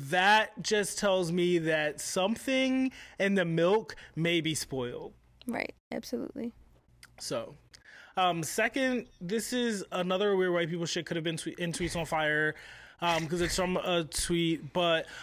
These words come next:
Speaker 1: Madonna obviously has black children. We know that she has black children. She is using the pieces of watermelon
Speaker 2: <laughs> To make, like,
Speaker 1: to
Speaker 2: skirts and body parts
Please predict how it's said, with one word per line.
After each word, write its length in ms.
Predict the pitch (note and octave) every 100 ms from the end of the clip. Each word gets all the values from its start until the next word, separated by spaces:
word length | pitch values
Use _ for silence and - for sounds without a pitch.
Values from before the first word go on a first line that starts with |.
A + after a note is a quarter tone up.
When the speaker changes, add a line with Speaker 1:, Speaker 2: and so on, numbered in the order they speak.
| -
Speaker 1:
Madonna 680 | G#3+ F3 G#3 C4 F#4 E4+ D4
obviously 480 | G#3 A3+ B3 A3+ A3+
has 160 | G#3 E3+
black 200 | F3 E3
children. 320 | E3+ C#3 D3
We 80 | F#3
know 140 | G3
that 120 | G3 F#3+
she 100 | G3
has 120 | E3+
black 200 | D#3 D3
children. 640 | - C#3 C#3+ C#3+ C#3+ C#3+ _ _ _
She 640 | - - A#3+ A#3+ A3 F3 - _ _ _
is 240 | - A#3+ G3
using 800 | G3+ A#3+ C4+ D4+ D4+ C#4+ C4+ A3+
the 80 | G3+
pieces 400 | - A3+ C4 A3
of 120 | G#3
watermelon 840 | E3+ E3+ F#3+ G#3+ A3+ A#3 A#3 A#3 B3
Speaker 2:
<laughs> 1400 | F4+ - D4 _ _ _ _ _ - - - - - -
To 120 | - C#4
make, 240 | B3+ A#3+
like, 140 | A#3 A3+
Speaker 1:
to 40 |
Speaker 2:
skirts 480 | G3+ - B3 C4 -
and 120 | B3
body 280 | A3+ A3+ C4
parts 640 | D4 C#4 D4+ - - -